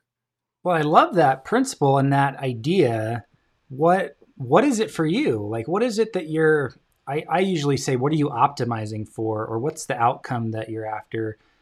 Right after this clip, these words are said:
But in the terminology that you were just using, like, what is that for you?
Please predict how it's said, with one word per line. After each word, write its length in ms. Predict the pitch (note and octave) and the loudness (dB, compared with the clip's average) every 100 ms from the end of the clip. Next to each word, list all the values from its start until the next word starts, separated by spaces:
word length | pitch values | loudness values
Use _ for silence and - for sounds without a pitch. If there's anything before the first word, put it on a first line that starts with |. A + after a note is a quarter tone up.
| _ _ | _ _
But 320 | C3+ C3+ C3+ _ | -2 -2 -4 _
in 160 | C#3 C#3+ | -2 0
the 80 | |
terminology 680 | C#3+ - F3 D#3+ C#3 C#3 B2 | 0 0 0 2 4 2 0
that 120 | A#2+ B2+ | -4 -4
you 140 | D3+ | 0
were 80 | D#3 | 0
just 240 | B2 - | -2 -6
using, 260 | B2+ A#2 A#2+ | -6 -4 -6
like, 260 | A#2 A2+ _ _ _ _ _ _ - | -6 -10 _ _ _ _ _ _ -2
what 180 | C3 A#3 | 2 2
is 140 | A#3+ | 2
that 180 | A#3+ C4 | 0 0
for 120 | - | -2
you? 640 | E3 D3+ G#3 B2+ G#2+ G#2 | -2 0 0 2 0 -6